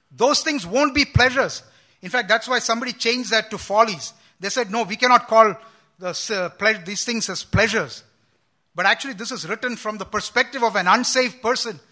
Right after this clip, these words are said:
For him, it is a pleasure. For me, it ought not to be a pleasure. And if that is a pleasure, and that is what you crave, there is something wrong. It means that your heart is not right with the Lord.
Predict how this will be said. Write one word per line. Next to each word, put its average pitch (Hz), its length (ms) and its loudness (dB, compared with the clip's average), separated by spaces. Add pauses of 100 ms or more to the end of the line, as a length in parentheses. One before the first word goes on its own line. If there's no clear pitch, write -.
(240)
For 208 220 -4
him, 277 220 2
it 254 80 0
is 269 160 0
a 285 80 8
pleasure. 233 500 2 (220)
For 220 160 -4
me, 277 340 -2
it 226 80 0
ought 226 300 4
not 277 260 4
to 285 80 -8
be 220 140 -6
a 196 80 0
pleasure. 160 360 -8 (220)
And 202 140 -2
if 208 160 0
that 294 180 4
is 247 120 -4
a 240 60 0
pleasure, 220 460 2 (180)
and 185 140 -4
that 254 160 6
is 233 140 -2
what 240 180 0
you 196 80 -8
crave, 254 420 0 (240)
there 226 240 4
is 247 120 2
something 233 400 0
wrong. 208 340 6 (1300)
It 160 160 -12
means 240 300 2
that 180 140 -2
your 156 120 -4
heart 233 420 8
is 143 180 -8
not 240 300 6
right 226 260 6
with 175 120 -10
the 165 80 -8
Lord. 131 260 -14